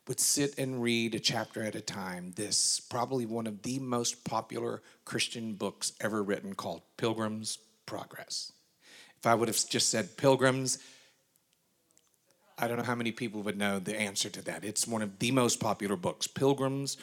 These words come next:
Progress, written by, his last name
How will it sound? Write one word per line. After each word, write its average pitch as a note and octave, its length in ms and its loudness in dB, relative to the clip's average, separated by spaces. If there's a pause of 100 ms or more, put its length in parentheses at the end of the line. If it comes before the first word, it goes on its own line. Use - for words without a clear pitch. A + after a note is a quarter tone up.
(220)
Progress, G2+ 520 0
written C3 500 6
by, G#2+ 500 2 (1700)
his G#2 180 -2
last G#2+ 220 0
name A2 340 -2